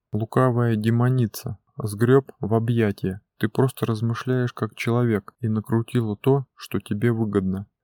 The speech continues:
Я позову Марину. Сходи в мой питомник. Только не подходи к ним близко». «А ты куда? Трахать грешниц?» Он ухмыльнулся.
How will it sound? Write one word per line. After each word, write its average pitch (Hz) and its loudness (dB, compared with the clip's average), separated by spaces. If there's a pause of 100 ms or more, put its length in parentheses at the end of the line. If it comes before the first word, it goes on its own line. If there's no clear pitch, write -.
Я 113 0
позову 127 -2
Марину. 123 0 (160)
Сходи 117 -4
в 127 0
мой 110 2
питомник. 101 -2 (220)
Только 113 -2
не 120 0
подходи 127 -2
к - -10
ним 107 2
близко». 101 -4 (260)
«А 120 2
ты 139 -2
куда? 104 -2 (140)
Трахать 117 0
грешниц?» 123 0 (160)
Он 127 0
ухмыльнулся. 123 -2